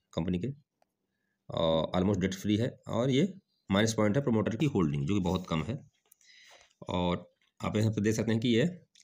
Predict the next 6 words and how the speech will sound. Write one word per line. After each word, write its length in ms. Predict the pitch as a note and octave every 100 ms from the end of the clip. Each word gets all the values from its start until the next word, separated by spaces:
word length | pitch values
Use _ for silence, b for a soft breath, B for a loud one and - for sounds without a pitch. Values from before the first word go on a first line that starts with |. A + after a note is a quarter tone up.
| b b b b _ -
ट्रेडिंग 280 | A#2 C3+
सेक्टर 340 | C#3 A2 - G2+
की 140 | - F#3+ - _ _ -
कंपनी 340 | F#2 F2+ A#2+
है। 120 | B2 D#3 - _ _ _ _ _ -
और 420 | - F#2+ G2+ -